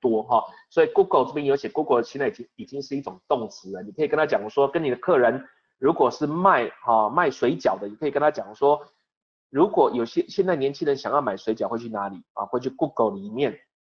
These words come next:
输入水饺，对不对？好，所以 Google，我要 Google 水饺，我要 Google 摩托车，我要 Google 笔电，哈，我要 Google 一台印表机，哈，那我想要知道去哪里买，哈，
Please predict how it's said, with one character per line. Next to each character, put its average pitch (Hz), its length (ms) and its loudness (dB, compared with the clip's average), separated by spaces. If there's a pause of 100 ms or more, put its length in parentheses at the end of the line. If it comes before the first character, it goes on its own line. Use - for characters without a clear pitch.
(120)
输 139 280 -4
入 143 160 0
水 107 280 -4
饺， 120 220 -4 (300)
对 120 80 0
不 110 40 0
对？ 107 320 2
好， 104 240 0 (180)
所 143 120 0
以 127 40 2
Google， 135 320 0
我 107 140 2
要 123 80 6
Google 131 380 0
水 113 200 -2
饺， 107 240 0 (120)
我 107 80 0
要 123 80 4
Google 127 320 -2
摩 110 220 -2
托 135 180 2
车， 135 280 0 (180)
我 110 120 4
要 127 80 6
Google 143 360 -2
笔 104 260 -12
电， 156 280 0 (120)
哈， 113 200 2 (260)
我 113 120 0
要 131 100 8
Google 139 460 0
一 - 40 -10
台 127 180 -2
印 - 120 -6
表 92 240 -6
机， 147 400 -14
哈， 113 240 2 (140)
那 156 100 2
我 113 160 0
想 107 200 -10
要 135 220 4
知 143 260 -16
道 131 160 4
去 - 160 -16
哪 110 160 -2
里 113 80 -4
买， 123 240 -4 (200)
哈， 104 160 -2